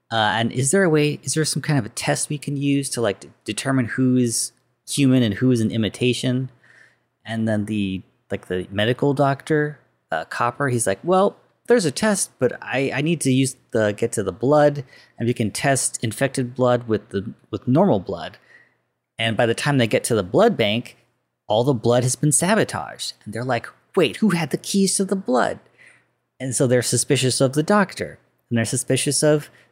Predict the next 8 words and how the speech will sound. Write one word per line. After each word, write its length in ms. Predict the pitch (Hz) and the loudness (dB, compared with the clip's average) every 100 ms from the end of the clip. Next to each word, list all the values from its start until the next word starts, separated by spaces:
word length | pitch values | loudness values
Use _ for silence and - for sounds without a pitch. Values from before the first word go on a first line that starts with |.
| - | -8
the 80 | 135 | 0
guy 160 | 135 | 2
who's 180 | 131 139 | 2 2
in 140 | 151 | 2
charge, 500 | 151 214 220 - - | 2 2 0 -2 -6
Gary. 460 | 120 190 185 85 67 _ _ _ _ _ _ _ _ _ _ | 0 2 2 -2 -8 _ _ _ _ _ _ _ _ _ _
And 220 | 131 104 107 | -4 0 4
Windows, 640 | 233 208 107 104 131 - | 6 6 4 4 2 -4